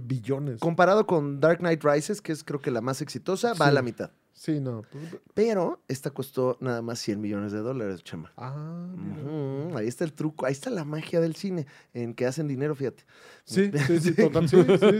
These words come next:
Speaker 1: sí, sí,
Speaker 2: O
Speaker 1: sí.
Speaker 2: sea, si hubiera costado como una de Avengers que cuesta trescientos, cuatrocientos millones de dólares, eh,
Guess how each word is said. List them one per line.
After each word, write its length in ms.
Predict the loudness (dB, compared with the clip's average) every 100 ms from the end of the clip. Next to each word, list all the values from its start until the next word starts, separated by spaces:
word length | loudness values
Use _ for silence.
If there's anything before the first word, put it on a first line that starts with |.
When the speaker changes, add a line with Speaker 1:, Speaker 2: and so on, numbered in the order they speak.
| 4
Speaker 1:
sí, 100 | 4
sí, 240 | 0 -6 0
Speaker 2:
O 60 | 4
Speaker 1:
sí. 20 |
Speaker 2:
sea, 140 | 4
si 140 | 6 6
hubiera 220 | 8 6
costado 560 | 4 2 6 6 6 2
como 220 | 0 0
una 180 | 2 4
de 60 |
Avengers 360 | 4 4 2 -2
que 80 | -4
cuesta 280 | -4 -2
trescientos, 480 | -4 -2 -2 -2 -4
cuatrocientos 480 | -8 -8 -8 -8 -6
millones 320 | -4 -4 -4
de 60 | -2
dólares, 520 | 0 0 0 -2 -8 _ _ _ _ _ _ _ -20
eh, 280 | -12 -12